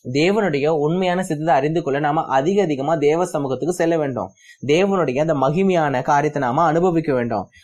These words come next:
அவருடைய மகிமையுள்ள வல்லமுள்ள காரியத்தை நாம அனுபவிக்க வேண்டும்.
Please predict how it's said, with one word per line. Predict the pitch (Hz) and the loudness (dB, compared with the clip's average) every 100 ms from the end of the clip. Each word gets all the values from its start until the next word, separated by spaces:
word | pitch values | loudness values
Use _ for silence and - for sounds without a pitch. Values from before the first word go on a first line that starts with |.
| - | -4
அவருடைய | 120 147 202 196 147 123 147 | 0 2 4 4 2 2 2
மகிமையுள்ள | 156 127 156 196 180 131 147 | 2 0 2 2 2 2 2
வல்லமுள்ள | 143 147 185 175 175 | 2 2 2 2 2
காரியத்தை | 175 147 147 139 | 2 0 0 -2
நாம | 131 175 | 2 2
அனுபவிக்க | 165 175 156 147 127 | 4 2 0 0 0
வேண்டும். | 117 110 | 0 -2